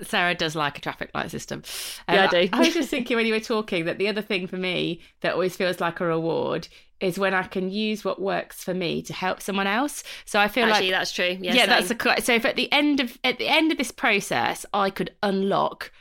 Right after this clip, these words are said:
Speaker 1: how to do better introductions in a way that I could share with people and be like, "Oh, this is,
Speaker 2: Yeah.
Speaker 1: this is how I've, like, deconstructed doing introductions, and it really works, and it feels really authentic, and it really, like, sticks with people,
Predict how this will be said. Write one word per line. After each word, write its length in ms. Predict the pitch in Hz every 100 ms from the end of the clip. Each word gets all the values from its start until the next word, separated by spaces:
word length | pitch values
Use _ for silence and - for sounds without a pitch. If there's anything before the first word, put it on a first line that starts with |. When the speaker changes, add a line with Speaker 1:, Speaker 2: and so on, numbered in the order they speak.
| -
Speaker 1:
how 260 | - 170
to 160 | 165 170
do 260 | - 170 160
better 460 | - 165 - 190
introductions 1000 | - 170 - 170 - - 151 - 165 - - - -
in 140 | 196 175
a 80 | 170
way 600 | 180 160 143 120 165 - - -
that 300 | 170 156 - - 165
I 120 | 156
could 140 | 175
share 280 | - 190 160
with 140 | 147
people 320 | - 143 - 147
and 100 | 160
be 60 |
like, 260 | 151 156 -
"Oh, 160 | 196 185
this 160 | 226 175
is, 60 |
Speaker 2:
Yeah. 160 | 160 151 - -
Speaker 1:
this 200 | 269 269
is 80 | 233
how 180 | 254 220
I've, 160 | 208
like, 320 | 196 190 - -
deconstructed 840 | 240 208 214 202 - 220 - 180
doing 240 | 214 202 185
introductions, 640 | 185 214 196 - 170 170
and 100 | 180
it 80 | 190
really 260 | 220 220
works, 300 | 190 165 -
and 60 | 143
it 60 |
feels 200 | 196 175
really 260 | 202 208 190
authentic, 540 | 190 190 170 165 156
and 80 | 165
it 100 | -
really, 360 | 165 180 175 175
like, 300 | 160 151 - - -
sticks 480 | - - - -
with 100 | 196
people, 480 | - 208 220 233 285